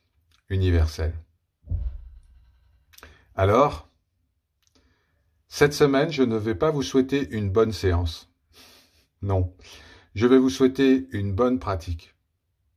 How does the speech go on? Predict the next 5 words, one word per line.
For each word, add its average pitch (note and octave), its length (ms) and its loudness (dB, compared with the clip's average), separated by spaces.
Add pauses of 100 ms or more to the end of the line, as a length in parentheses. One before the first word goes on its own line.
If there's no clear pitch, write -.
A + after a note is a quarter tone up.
(1900)
Ne A#2 80 0
regardez B2 440 4
plus A2 180 -6
l'écran. F#2+ 520 -4 (2250)
Regardez G#2+ 880 0